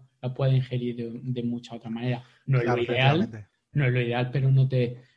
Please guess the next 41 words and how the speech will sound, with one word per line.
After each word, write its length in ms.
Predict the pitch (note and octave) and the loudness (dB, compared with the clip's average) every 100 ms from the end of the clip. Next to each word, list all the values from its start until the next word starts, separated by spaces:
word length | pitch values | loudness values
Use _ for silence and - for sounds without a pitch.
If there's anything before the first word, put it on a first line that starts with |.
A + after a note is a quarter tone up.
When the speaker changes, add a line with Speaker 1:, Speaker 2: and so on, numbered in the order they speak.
| - | -2
Speaker 1:
no 200 | D3 D#3 | 2 2
te 100 | C#3 | 4
va 160 | C3 B2+ | 4 2
a 40 | |
matar, 460 | B2 B2+ F#3 - _ _ _ _ _ _ - | 0 -2 -4 -6 _ _ _ _ _ _ -4
obviamente. 500 | B2+ C#3 F3 - C3 | 0 2 0 -4 -12
Y 240 | - B2+ B2 | -6 -4 -2
Speaker 2:
No, 80 | D3 | -2
claro, 160 | C#3+ D3 | 0 0
efectivamente. 500 | A#2 A#2+ A#2+ C3 C3+ | 0 -4 -6 -4 -4
A-, 140 | A2 | -6
aparte 280 | - C3 C3 | -6 -4 -2
que 60 | C3 | -2
si 100 | A2+ | -2
tienes 220 | C3 C#3 | -4 -2
en 80 | C#3 | -2
cuenta, 320 | C#3+ C#3 A#2 | -4 -2 -4
si 320 | A2+ - B2+ A#2 | -4 -6 -6 -6
te 400 | C#3+ C3+ B2+ A#2+ | -4 -2 -2 -2
dije-, 320 | A#2 C3+ D3 - | -6 -8 -16 -8
si 120 | C3 | -4
decimos 340 | B2 D3+ D#3+ | -2 -2 -2
que 140 | - C#3 | -6 -4
tiene 360 | D3 D3 C#3+ C3+ | -4 -2 -4 -2
cero 260 | D#3+ D3 | 2 2
minerales, 540 | C#3+ C#3 D3+ D#3+ F#3 - | 0 0 2 2 0 0
realmente 600 | C3 C#3 C#3 B2 A#2+ C3 | -2 0 -4 -4 -4 -4
el 120 | A#2+ | 0
agua 600 | C3 C3+ D3 C#3+ C#3+ C#3+ | 0 2 4 6 6 2
mineral 360 | C#3 C#3 C#3 C#3 | 0 2 4 4
de 60 | |
botella, 380 | C#3 C#3 D3+ F3+ _ - | 4 4 2 2 _ -6
la 160 | C3+ B2+ | 0 2
embotellada, 400 | B2+ B2+ C3+ C#3+ | 2 4 4 4
tiene 200 | C#3+ C#3 | 2 2
cero 240 | D#3 C#3+ | 4 4
coma 140 | C#3 | 2
cinco 320 | C#3 D3 C3 B2 | 2 0 0 0
gramos 240 | B2 A#2 | 0 -2
por 160 | - A2 | -4 -4
litro, 320 | A2+ G#2 | -4 -6